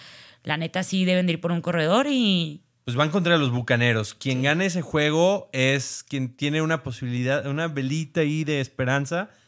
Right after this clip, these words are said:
Speaker 2: de revertir su temporada, pero ya no hay
Speaker 1: Pero
Speaker 2: mucho
Speaker 1: bueno.
Speaker 2: más.
Speaker 1: Sí,
Speaker 2: Ya
Speaker 1: no,
Speaker 2: no hay
Speaker 1: y no se
Speaker 2: mucho
Speaker 1: ve un
Speaker 2: tiempo.
Speaker 1: juego tan interesante, la verdad,
Speaker 2: ¿No?
Speaker 1: en esto. O sea, si me preguntabas al principio del año, era como de los juegos que más se hubieran esperado, pero ahorita es como de,
Speaker 2: Sí.
Speaker 1: "Ay, no sé qué puedo esperar de ese juego", ¿sabes? O sea,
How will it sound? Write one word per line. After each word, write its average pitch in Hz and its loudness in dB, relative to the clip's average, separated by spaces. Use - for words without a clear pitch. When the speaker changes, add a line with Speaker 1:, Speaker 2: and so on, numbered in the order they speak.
Speaker 2:
de 127 0
revertir 123 2
su 160 -8
temporada, 143 0
pero 113 -4
ya 117 -4
no 151 -2
hay 160 0
Speaker 1:
Pero 151 0
Speaker 2:
mucho 160 0
Speaker 1:
bueno. 143 0
Speaker 2:
más. - -6
Speaker 1:
Sí, 185 -2
Speaker 2:
Ya 175 0
Speaker 1:
no, 180 -2
Speaker 2:
no - 0
hay 156 0
Speaker 1:
y 147 2
no 139 2
se 135 4
Speaker 2:
mucho 170 2
Speaker 1:
ve 202 0
un 202 -2
Speaker 2:
tiempo. 123 0
Speaker 1:
juego 196 -2
tan 190 -6
interesante, 156 -4
la 151 0
verdad, 139 -2
Speaker 2:
¿No? - -2
Speaker 1:
en - -8
esto. - -10
O 180 0
sea, 185 2
si 220 2
me 208 6
preguntabas 196 2
al 226 -2
principio 180 0
del 175 4
año, 180 4
era 175 2
como 175 -4
de 165 0
los 156 -4
juegos 151 -4
que 160 -8
más 143 -4
se 160 -8
hubieran 151 -4
esperado, 143 -2
pero 151 0
ahorita 147 0
es 160 0
como 170 -2
de, 151 -2
Speaker 2:
Sí. 110 -6
Speaker 1:
"Ay, 175 -4
no 180 0
sé 185 -4
qué 151 -16
puedo 175 -2
esperar 151 -4
de 147 -8
ese 151 -8
juego", 135 -6
¿sabes? 139 -8
O 165 -4
sea, 143 -6